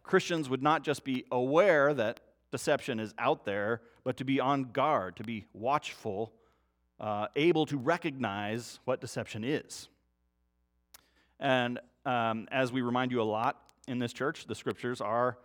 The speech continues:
chock full of warnings against false teachers and false teaching and deception. I don't think you can read a single New Testament book and not see something about the dangers Christians face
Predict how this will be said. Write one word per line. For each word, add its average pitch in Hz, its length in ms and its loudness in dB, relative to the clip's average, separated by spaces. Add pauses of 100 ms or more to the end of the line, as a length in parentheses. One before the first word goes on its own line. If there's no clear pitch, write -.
(300)
chock - 260 -6
full 151 480 -2
of 113 320 0 (160)
warnings 113 580 -4
against 113 440 -10
false 110 240 -6
teachers - 560 -14
and 101 340 -12 (240)
false 113 240 -4
teaching 90 420 -12
and 95 120 -8
deception. 113 540 -6
I 123 60 -4
don't 214 140 -8
think 151 160 -10
you 139 80 -12
can 127 160 -4
read 131 360 -2 (520)
a 123 40 -16
single 131 680 0
New 131 120 -4
Testament 120 480 -4
book 151 260 2
and 104 100 -6
not 120 240 -2
see 120 140 -4
something 160 520 0
about 117 260 2
the 131 60 -4
dangers 135 560 -2
Christians 135 420 -6
face 156 520 -4